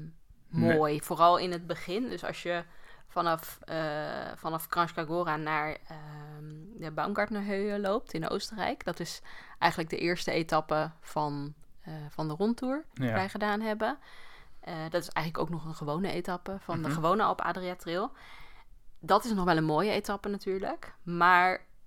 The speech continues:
Speaker 2: één etappe verder, dat is echt, nou, misschien wel een van de meest saaie etappes van,
Speaker 1: <laughs>
Speaker 2: <laughs> van, van überhaupt de hele Alpe Adria.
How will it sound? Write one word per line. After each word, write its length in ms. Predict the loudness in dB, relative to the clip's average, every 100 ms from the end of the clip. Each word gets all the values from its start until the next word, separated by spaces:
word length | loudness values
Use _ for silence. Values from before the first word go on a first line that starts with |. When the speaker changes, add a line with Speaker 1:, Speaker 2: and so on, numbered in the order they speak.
| -20 -20 -16 4
Speaker 2:
één 200 | 4 4
etappe 400 | 2 2 2 -2
verder, 440 | 0 4 4 4
dat 180 | 0 0
is 120 | -4
echt, 200 | -6 -6 -10 -12 -14 -16 -10
nou, 260 | -6 -4 -4
misschien 280 | -6 -2 -2
wel 120 | -2
een 100 | -2
van 120 | -2
de 60 | 0
meest 340 | 0 -2 -2
saaie 280 | 4 6 6
etappes 520 | 4 8 10 12 12
van, 240 | 12 12 12 8 6 6 6
Speaker 1:
<laughs> 400 | 6 2 2 2
Speaker 2:
<laughs> 440 | 2 2 0 10
van, 180 | 12 12 6 -2 4
van 200 | 6 6
überhaupt 440 | 8 12 12 12 8
de 100 | 4
hele 300 | 4 4 4
Alpe 240 | 0 0
Adria. 540 | 0 0 -6 -6 -8